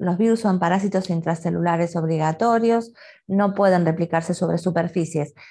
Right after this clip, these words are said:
Si quizás tenemos, estamos en lugares donde el ambiente es más seco,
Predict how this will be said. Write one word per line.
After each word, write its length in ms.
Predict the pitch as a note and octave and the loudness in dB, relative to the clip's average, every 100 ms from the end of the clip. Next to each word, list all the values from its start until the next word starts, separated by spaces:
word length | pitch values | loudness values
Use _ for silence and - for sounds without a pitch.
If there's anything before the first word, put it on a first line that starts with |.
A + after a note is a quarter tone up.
| _ _ | _ _
Si 220 | - A#3 | -4 0
quizás 460 | A#3+ B3 D#4 E4 E4 | 0 2 4 4 4
tenemos, 440 | A3+ F#3+ G3+ F#3+ | 2 4 2 0
estamos 420 | F3 - F#3+ F#3+ | -2 0 2 2
en 100 | F3+ | 4
lugares 360 | F3+ F#3 F3+ F3 | 4 4 2 2
donde 340 | D#3+ D#3+ D#3+ - - | 0 -2 -4 -6 -8
el 280 | - E3+ E3 | -2 0 2
ambiente 560 | D#3+ E3 F3+ F3 F3 E3 - - - | 2 2 2 2 -2 -4 -12 -18 0
es 180 | G3 | 2
más 280 | F#3 F#3+ F#3+ | 4 4 2
seco, 560 | A#3 A3+ A#3 C4+ F4 | 0 0 2 2 2